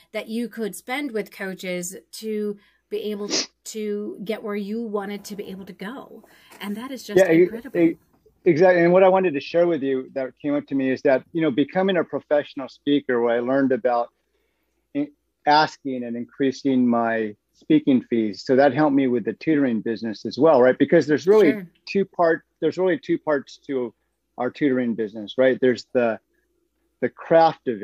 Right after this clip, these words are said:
Speaker 2: it, right? So
Speaker 1: Right.
Speaker 2: our methodologies, uh, the subjects we tutor. Um, so that's great when you wanna become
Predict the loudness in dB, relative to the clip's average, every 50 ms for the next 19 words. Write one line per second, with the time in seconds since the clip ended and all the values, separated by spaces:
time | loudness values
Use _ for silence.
0 | -8 -10 -10 -8 -4 -2 -2 -2 -4 -6 -8 -4 -2 -2 0 -2 -2 -6 -12 _
1 | _ _ -2 0 2 2 2 0 -2 -2 0 2 4 4 4 4 2 0 -2 -4
2 | -6 -8 -6 -6 -6 -8 -10 -12 _ _ _ _ _ _ _ 0 2 4 2 2
3 | 2 2 4 4 4 4 2 -2 -4 -4 -6 -6 -6 -6 -6 -6 -2 0 2 2
4 | 2 0 -2 -4 -6 _ _ _ _ _ _ _ -2 -2 0 -2 -2 -6 _ _
5 | _ _ _ _ _ 2 4 4 4 2 -2 -2 2 2 2 2 0 -4 -4 -4
6 | -2 -2 -2 -2 -2 -4 -4 -4 -4 -4